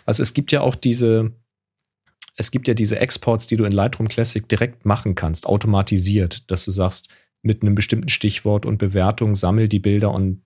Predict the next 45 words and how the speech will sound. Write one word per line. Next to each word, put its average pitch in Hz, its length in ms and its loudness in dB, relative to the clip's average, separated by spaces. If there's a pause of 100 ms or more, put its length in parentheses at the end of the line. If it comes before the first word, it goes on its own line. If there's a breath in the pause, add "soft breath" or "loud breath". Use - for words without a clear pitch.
mach 107 240 -2
einen 110 80 -8
Export - 420 -4
auf 92 100 -6
Flickr 95 340 -2
und 85 140 -2
so. 82 120 -4
Da 90 120 -2
gibt's - 180 -4
so - 80 2
ein 98 80 0
paar, 110 300 0
die 113 100 -2
du 104 220 0
automatisiert 101 760 0
machen 92 280 -4
kannst. 104 420 -6 (1040 loud breath)
Vielleicht 110 240 -2
kann 113 100 4
man 120 140 2
darüber 135 340 2
was 139 220 0
machen, 143 260 0
vielleicht 104 240 -2
gibt's - 220 -8
da 107 120 2
ein 131 140 0
Plugin, 139 460 -2
um 113 140 -2
direkt 113 340 -2 (160)
ein, 107 580 -2
ein 120 140 -4
Share-Sheet 135 520 0
zu - 260 -2
öffnen, 127 420 0
wo 117 80 -2
ich 113 80 -2
dann 113 160 -2
mein 98 180 0
iPhone 123 400 0
drinne 120 300 0
wählen 117 280 2
kann 117 280 0
oder 113 180 0
sowas 113 460 -4